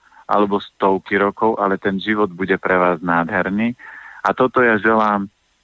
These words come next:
všetkým ľuďom a všetkým poslucháčom a aj chcem poďakovať za celý rok, aj za vaše zaujímavé otázky, ktoré niekedy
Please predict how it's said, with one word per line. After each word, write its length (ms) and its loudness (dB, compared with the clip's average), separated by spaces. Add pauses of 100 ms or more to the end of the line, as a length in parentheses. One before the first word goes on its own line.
(140)
všetkým 680 -2 (480)
ľuďom 560 0
a 320 0
všetkým 400 -2
poslucháčom 1000 0
a 440 0
aj 240 0 (420)
chcem 220 0
poďakovať 760 0
za 220 2
celý 320 2
rok, 240 2
aj 240 2
za 80 2
vaše 400 0
zaujímavé 560 2
otázky, 560 -2
ktoré 480 0 (320)
niekedy 480 0